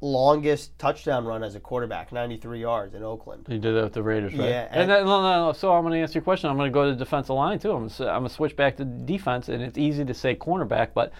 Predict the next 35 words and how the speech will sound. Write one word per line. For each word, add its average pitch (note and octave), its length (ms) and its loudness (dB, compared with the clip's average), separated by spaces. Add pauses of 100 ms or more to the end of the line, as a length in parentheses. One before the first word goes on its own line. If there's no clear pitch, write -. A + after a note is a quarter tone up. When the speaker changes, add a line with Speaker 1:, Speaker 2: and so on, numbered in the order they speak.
Speaker 2:
the C3 140 4
couple G#3 340 8
guys D3 540 10
who C3 120 -2
jumped C3 280 2
out B2+ 260 8
to - 80 -8
me, A#2+ 440 -2
eh, B2 200 -2
there C#3 300 4
are C#4 120 6
some A3+ 280 0
rookies E3 460 4
who A2+ 240 -2
quietly C3+ 640 4
made A#2+ 260 0
a A2+ 60 -4
couple A2+ 280 -2
plays A2+ 440 0
here C3 180 -2
early. B2+ 600 0 (580)
I D3 160 2
think B3+ 200 2
fans E3+ 300 4
should B2+ 120 -4
be A#2+ 100 -2
really A#2+ 240 4
excited. A#2 380 -2 (360)
Eh, G#2+ 60 -8
here, A2+ 160 2
I'm A2 80 0
gonna A#2+ 120 -2
use A#2+ 180 -2
your C3+ 100 0
word. C#3+ 320 2